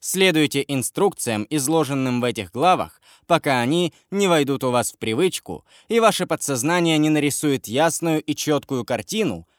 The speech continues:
объекта вашего желания. С этого момента за настойчивость можете больше не переживать. Она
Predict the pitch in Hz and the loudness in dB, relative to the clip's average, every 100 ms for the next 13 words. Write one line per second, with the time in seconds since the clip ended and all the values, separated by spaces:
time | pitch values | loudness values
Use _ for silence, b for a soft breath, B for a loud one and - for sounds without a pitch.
0 | _ - 202 196 143 - 90 - _ - | _ -2 -2 0 -2 -2 -12 -12 _ -10
1 | 117 123 104 120 110 104 170 127 85 80 | 0 2 2 -2 -4 0 0 0 -2 -14
2 | _ _ - - 156 131 123 117 113 156 | _ _ -8 0 0 2 0 0 0 0
3 | 185 - 82 b b b 139 185 165 - | -2 -4 -12 b b b -2 2 2 0
4 | 208 226 - 104 90 - - 143 220 208 | 2 2 2 -6 -8 -10 -8 0 2 2
5 | 208 143 104 123 - 131 117 b - 151 | 0 0 0 -2 -2 -4 -6 b -2 0
6 | 151 143 147 165 151 - - _ - 123 | 2 2 0 2 0 -2 -8 _ -2 0
7 | 107 139 165 | 2 2 2